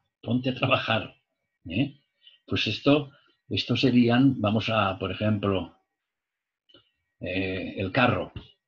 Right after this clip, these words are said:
El carro nos podría preguntar, "¿A dónde vas? ¿De dónde vienes?".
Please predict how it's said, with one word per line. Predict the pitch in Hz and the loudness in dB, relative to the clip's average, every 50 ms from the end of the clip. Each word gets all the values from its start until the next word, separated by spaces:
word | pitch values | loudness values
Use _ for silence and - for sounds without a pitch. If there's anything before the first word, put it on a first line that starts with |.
| _ _ _ - | _ _ _ -14
El | 87 78 | -14 -10
carro | - 87 92 104 107 | -6 -4 -2 0 0
nos | 110 101 92 | 0 0 -2
podría | - 98 92 95 95 92 | -2 -2 0 0 0 0
preguntar, | - 92 92 92 92 92 90 87 - 92 90 82 - - - _ _ _ _ _ - - _ _ _ _ _ _ - | -2 -4 -4 -4 -4 -4 -4 -4 -2 -2 -2 -2 -4 -8 -16 _ _ _ _ _ -20 -20 _ _ _ _ _ _ -6
"¿A | 180 | 0
dónde | 101 117 131 151 156 | 4 4 6 6 6
vas? | 147 143 143 139 - - - - - - _ _ _ _ _ _ _ _ _ _ _ _ _ _ _ | 6 6 6 4 4 2 0 0 -2 -6 _ _ _ _ _ _ _ _ _ _ _ _ _ _ _
¿De | - 104 104 101 | -4 -2 0 2
dónde | 110 117 123 131 139 143 | 2 4 4 6 6 6
vienes?". | 143 143 131 127 127 120 120 127 127 - - | 6 6 8 8 8 6 6 4 2 0 -6